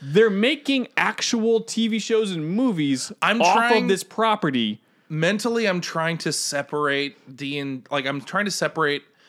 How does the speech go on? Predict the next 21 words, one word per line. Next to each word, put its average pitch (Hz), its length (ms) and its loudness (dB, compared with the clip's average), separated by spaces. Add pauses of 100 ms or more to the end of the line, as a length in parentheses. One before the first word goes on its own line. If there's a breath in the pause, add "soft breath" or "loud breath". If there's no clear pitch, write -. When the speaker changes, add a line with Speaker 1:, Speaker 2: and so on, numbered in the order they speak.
(400 soft breath)
Speaker 2:
the 143 160 -6
product 143 720 0
from 135 640 -8
the, 123 320 -10
from 127 240 -10
the 117 80 -12
company. 131 600 -10
Speaker 1:
Sure. 143 640 2
Speaker 2:
Do 151 80 0
you 175 60 2
know 180 120 2
what 180 60 2
I'm 165 60 0
saying? 165 380 0
Speaker 1:
Oh, 185 260 6
I 170 160 4
do 208 240 2
know 240 160 2
what 240 220 4
you're 262 100 2
saying, 185 560 2